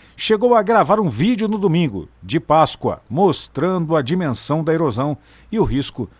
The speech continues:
de engolir as casas. Trabalhadores nascidos em janeiro já podem, desde a última quarta-feira,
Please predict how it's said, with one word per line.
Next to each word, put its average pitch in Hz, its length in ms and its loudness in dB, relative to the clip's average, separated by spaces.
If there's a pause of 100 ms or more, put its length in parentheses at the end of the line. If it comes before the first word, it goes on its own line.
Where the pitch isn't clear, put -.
(140)
de 90 160 -10
engolir 113 420 -2
as 107 120 -4
casas. - 600 -2 (480)
Trabalhadores 214 580 2
nascidos 160 480 0
em 165 100 0
janeiro 156 460 0
já 151 160 0
podem, 156 560 2
desde 147 320 -2
a 143 40 2
última 123 360 -2
quarta-feira, 160 720 0